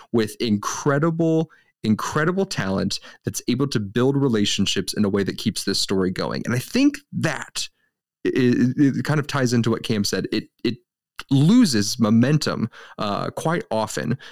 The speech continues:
Um, we stay in the carnival for a really long time, and then it's almost like a different movie once we hit, uh, S-, uh, Stanton Carlisle's, uh, rise to,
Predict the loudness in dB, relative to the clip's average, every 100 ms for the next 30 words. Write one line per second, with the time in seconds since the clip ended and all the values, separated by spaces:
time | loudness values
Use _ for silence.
0 | -12 -6 -2 0 -2 -2 0 2 2 -2
1 | -2 0 0 0 -2 -2 0 -2 0 2
2 | 4 2 2 2 0 -2 -6 -2 -2 -6
3 | -18 -20 -8 0 2 2 0 0 0 0
4 | -2 -2 -2 0 0 2 4 6 4 2
5 | -4 -8 _ -2 0 0 2 4 4 0
6 | -2 -4 -8 -10 -20 _ -4 -2 -2 -2
7 | -4 -6 -4 -4 -4 -4 -4 -4 -2 -2
8 | 0 0 -2 -2 -4 -8 _ _ -6 -2
9 | 2 2 2 0 -2 -2 -4 -6 -4 2
10 | 4 4 2